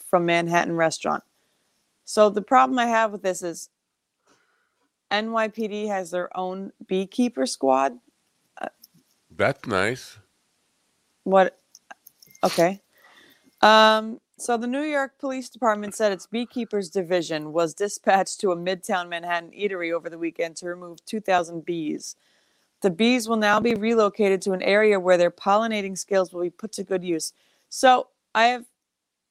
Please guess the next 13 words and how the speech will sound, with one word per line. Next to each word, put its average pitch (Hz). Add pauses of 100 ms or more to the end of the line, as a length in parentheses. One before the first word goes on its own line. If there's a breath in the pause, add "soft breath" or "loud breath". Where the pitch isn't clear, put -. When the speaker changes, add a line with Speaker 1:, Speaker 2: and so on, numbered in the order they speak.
(100)
Speaker 1:
a -
bunch 202
of -
questions. 165 (600)
Speaker 2:
Me 98
too, 82
but 78 (120)
go 82
ahead. 80
What 76
are 80
your 82
questions? -